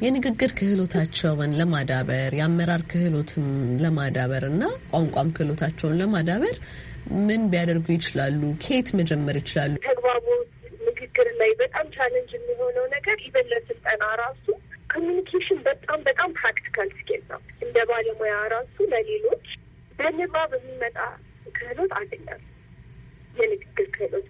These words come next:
Speaker 2: ፕራክቲካል ስኪል ነው። ስለዚህ ማንኛውም ሰው ያንን ስኪል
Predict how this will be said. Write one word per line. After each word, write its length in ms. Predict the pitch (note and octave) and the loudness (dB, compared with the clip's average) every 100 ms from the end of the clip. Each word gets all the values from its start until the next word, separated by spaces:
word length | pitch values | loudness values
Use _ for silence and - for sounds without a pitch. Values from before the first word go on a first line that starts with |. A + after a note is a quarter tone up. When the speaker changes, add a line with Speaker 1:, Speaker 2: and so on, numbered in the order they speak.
| - | -8
Speaker 2:
ፕራክቲካል 520 | - D#4+ - - A4 | -6 -6 -8 -4 -4
ስኪል 280 | - - F#4+ | -2 -2 -2
ነው። 120 | F#4+ G#4 | -2 0
ስለዚህ 400 | B4 B4+ B4+ F#4+ | 4 4 4 0
ማንኛውም 560 | C#4 C#4 D4 C#4+ C4 B3+ | 0 -2 -6 -4 -2 -2
ሰው 200 | - F4 - - - - - | -2 -2 -2 -10 -20 -6 2
ያንን 360 | A#4+ B4 B4 A#4+ | 2 2 -6 -10
ስኪል 340 | - - B4 | -12 -2 -2